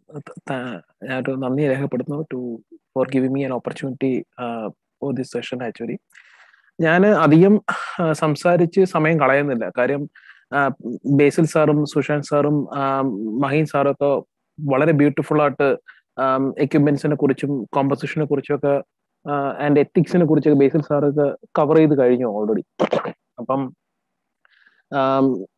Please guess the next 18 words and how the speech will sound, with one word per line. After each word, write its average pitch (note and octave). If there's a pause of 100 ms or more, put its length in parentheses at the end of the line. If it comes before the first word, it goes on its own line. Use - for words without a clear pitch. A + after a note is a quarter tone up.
ഏ, D#3
ഒരു, D#3
uh, C#3+
uh, C3+
equipment-ിനെ D#3+
കുറിച്ചോ E3
അല്ലെങ്കിൽ, D3
uh, C#3+
ഏത് C#3
സമയത്ത് D3
പോയി D3
എടുക്കണം C#3
അല്ലെങ്കിൽ C3+
ഏത് C3+ (120)
type C#3+
dress C3
use C#3+
ചെയ്യണം B2+